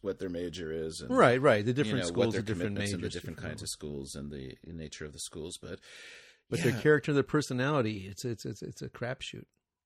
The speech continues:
Speaker 1: It really, really is. But again, that's something else, right? That, you know, I'm gonna have to talk with the student about. Ask, "Were you, was this ever discussed that different classes have different personalities?" So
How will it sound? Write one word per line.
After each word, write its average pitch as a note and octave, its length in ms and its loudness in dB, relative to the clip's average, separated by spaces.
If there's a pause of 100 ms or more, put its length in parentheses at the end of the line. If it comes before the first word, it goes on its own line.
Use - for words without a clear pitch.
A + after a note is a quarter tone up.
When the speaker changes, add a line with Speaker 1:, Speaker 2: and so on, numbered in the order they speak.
(140)
Speaker 1:
It A2 180 -8
really, B2+ 380 -2
really F#2 340 -6
is. G#2+ 240 -6
But F2+ 220 -10
again, F2 400 -6 (400)
that's D3 220 -2
something D#3 320 -4
else, - 320 -4
right? F#2+ 260 -6
That, F#2 200 -6 (260)
you G2 80 -12
know, E2+ 240 -12 (200)
I'm - 100 -14
gonna F2 120 -14
have - 120 -16
to - 80 -20
talk - 280 -8
with A2+ 80 -8
the - 80 -18
student D2 380 -10
about. - 260 -16 (480)
Ask, E2 260 -10 (140)
"Were F2+ 80 -8
you, F2+ 320 -6 (580)
was - 140 -10
this G2 160 -6
ever G2+ 180 -8
discussed A#2 480 -6
that E2 180 -6 (480)
different G2+ 300 -4
classes F#2 440 -6
have E2+ 200 -8
different - 320 -14
personalities?" G2+ 960 -10 (1080)
So E2+ 280 -2